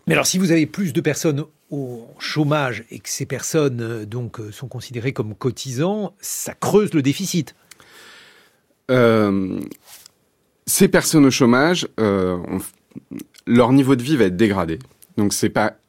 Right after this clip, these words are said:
Speaker 2: elles qui creusent le déficit. C'est-à-dire qu'en fait, il y a les personnes qui vont travailler plus longtemps, qui, elles, vont amener de nouvelles recettes. Donc, c'est en ça que la réforme amène de nouvelles recettes. Du côté des personnes au chômage,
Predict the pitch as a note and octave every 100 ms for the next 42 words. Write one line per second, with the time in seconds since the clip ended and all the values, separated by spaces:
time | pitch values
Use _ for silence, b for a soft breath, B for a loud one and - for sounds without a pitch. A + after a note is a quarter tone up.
0 | _ - C3+ C#3+ - - B2 A2 G2+ G#2
1 | - F#3+ - - G#2+ - A2+ D3 B2+ G#2
2 | F2+ A#2 - A#2 G#2+ - F2 - - C#3+
3 | B2+ A2+ - G2+ F#2 A2 F#3+ - - A2
4 | F#2+ G2+ B2 B2+ B2+ A#2 G#2 G2+ F#2+ -
5 | D#3 - _ G2 F2 - G2 - - C3
6 | - C#3+ C#3 G2+ G2+ G2+ - G2+ G2+ B
7 | B B - A#2+ C#3 B2+ A2+ G#2 G2 F2+
8 | E2 G#2+ - - B B B B A#2+ E3
9 | F3 - D3 B2+ A2+ - A2+ G#2+ - F#2+
10 | A#2+ G3 D#3+